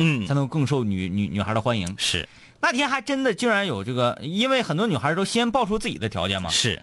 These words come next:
Speaker 2: 说我一个月挣多少钱，我在什么样的单位，
Speaker 1: 嗯，嗯，嗯。
Speaker 2: 等等那，或者我在哪个，哪个学校，我身高多少，
Speaker 1: 嗯。
Speaker 2: 体重多少啊，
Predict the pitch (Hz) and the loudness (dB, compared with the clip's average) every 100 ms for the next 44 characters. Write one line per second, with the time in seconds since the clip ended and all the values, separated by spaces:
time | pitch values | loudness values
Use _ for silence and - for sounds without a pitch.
0 | - 123 120 95 104 156 160 143 143 131 | -4 -2 0 0 0 2 2 0 0 0
1 | 131 110 120 117 123 113 110 131 160 135 | 0 0 -2 0 0 2 0 2 2 0
2 | 98 98 98 107 110 92 107 131 120 98 | 0 2 2 2 0 -2 0 0 2 0
3 | 156 156 117 135 110 104 120 165 120 101 | 0 0 -2 0 -2 0 0 0 0 0
4 | 131 104 139 127 123 120 117 110 117 113 | 2 2 0 0 2 2 0 0 0 2
5 | 107 101 | 2 0